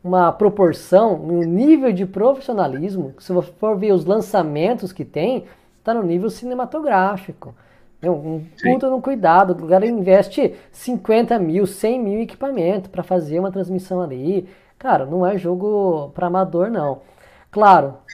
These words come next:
Speaker 1: todo mercado tem os, os alto, de alta performance e os amadores, né? O que você tem que observar é quanto tempo você quer ter resultado. Você tá tratando como um hobby, e um hobby é bem, bem hobby de brincadeira, lógico, você não vai ficar pondo dinheiro ali.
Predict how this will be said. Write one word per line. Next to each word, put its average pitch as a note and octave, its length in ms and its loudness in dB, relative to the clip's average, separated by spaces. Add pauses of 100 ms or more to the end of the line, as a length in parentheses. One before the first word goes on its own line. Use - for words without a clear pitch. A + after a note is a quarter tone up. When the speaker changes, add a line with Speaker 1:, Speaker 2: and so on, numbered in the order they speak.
Speaker 1:
todo F#3 240 2
mercado G#3+ 420 2
tem D#3+ 320 -2 (280)
os, D3+ 260 -8
os D#3+ 320 -2
alto, D3 320 -2 (140)
de D#3 80 -2
alta D#3 180 0
performance F3+ 580 -4
e - 20 -8
os G3 80 -6
amadores, F#3+ 640 -4
né? G3+ 180 -6 (500)
O F3+ 100 0
que G3 140 -6
você G#3+ 220 0
tem A3 140 -6
que G#3 80 -4
observar F#3+ 560 0
é G3 300 2 (340)
quanto A3+ 260 -2
tempo A#3 300 -6
você A3+ 220 -10
quer G#3+ 260 -6
ter A3+ 140 -10
resultado. A3 640 -2 (220)
Você - 100 -20 (100)
tá C4+ 80 -8 (200)
tratando G#3+ 320 0
como G3 240 -4
um F3+ 40 0
hobby, C#3 720 4 (400)
e F#3+ 120 0
um F#3+ 40 4
hobby G#3 200 4
é G#3 100 2
bem, A#3+ 400 2
bem D4+ 240 4
hobby G#3+ 340 2
de F#3+ 120 0
brincadeira, F3 840 4 (240)
lógico, A3+ 300 4
você B3+ 60 -2
não C4 80 -2
vai B3 60 -2
ficar A#3+ 160 -6
pondo B3 240 -4
dinheiro A#3 320 -2
ali. G#3+ 300 -2